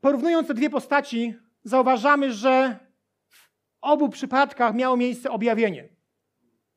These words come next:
Zauważamy też, że obaj zbliżają się do Jezusa różnymi drogami, w innych porach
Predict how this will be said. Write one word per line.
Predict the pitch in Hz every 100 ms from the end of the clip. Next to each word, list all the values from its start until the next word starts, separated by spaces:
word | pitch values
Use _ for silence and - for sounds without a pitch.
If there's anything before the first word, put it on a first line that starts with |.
| _ _ _ _ _ _ _ _ _ _ _ _ _ _ _ _ _ _ _ _ _ _
Zauważamy | - 262 302 285 302
też, | 302 302 226
że | 269 262 247 - _ -
obaj | 294 294 285 277 269 - _ _ _ _ _ _ _
zbliżają | - 247 285 311
się | 247
do | 277
Jezusa | 269 247 294 269 269 - _ -
różnymi | 277 226 285 254
drogami, | 262 226 190 143 131 _ _ _ -
w |
innych | 269 262 240
porach | 247 262 277 294 - -